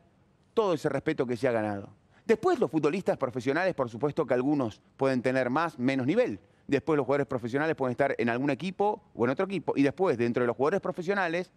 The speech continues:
pueden algunos llegar a ser ídolos y otros pueden ser muy buenos futbolistas, muy buenos jugadores, inclusive ganar muchas cosas o no ganar nada, pero no llegan a esa condición de ídolo. Imagínense si tengo respeto por los profesionales, aquellos que llegan, <clears throat> aquel que se gana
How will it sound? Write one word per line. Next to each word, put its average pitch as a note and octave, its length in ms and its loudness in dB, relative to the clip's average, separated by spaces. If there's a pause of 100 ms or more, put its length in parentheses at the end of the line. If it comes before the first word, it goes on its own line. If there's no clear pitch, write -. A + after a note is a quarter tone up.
(1000)
pueden E3 300 4
algunos D3 320 0
llegar D3+ 200 2
a C#3+ 60 0
ser E3+ 140 0
ídolos D3 420 0 (760)
y F3+ 140 0
otros F3 200 0
pueden D3+ 220 4
ser C3 180 0
muy E3+ 200 -2
buenos F3 200 0
futbolistas, E3+ 640 -2
muy F#3+ 240 4
buenos F#3 220 -2
jugadores, E3+ 560 0 (120)
inclusive A#2+ 360 -2
ganar F3+ 260 2
muchas G#3 240 -2
cosas D#3+ 360 -2
o B2 100 0
no E3+ 100 2
ganar F#3 240 2
nada, F3+ 340 0 (220)
pero D3+ 160 4
no G3 100 0
llegan F3 240 0
a B2+ 40 0
esa A#2+ 160 0
condición A2 400 -2
de F#2+ 80 -2
ídolo. G2 320 -8 (400)
Imagínense F#3+ 520 2
si C#3+ 100 -10
tengo E3+ 220 0
respeto D3 400 -2
por A2+ 140 -2
los A2+ 80 -2
profesionales, C#3 680 -2
aquellos C3 280 -4
que D3+ 100 -2
llegan, E3 360 0
<clears throat> - 400 -12
aquel G#3 240 0
que G3 100 2
se C#3+ 140 0
gana C#3 460 0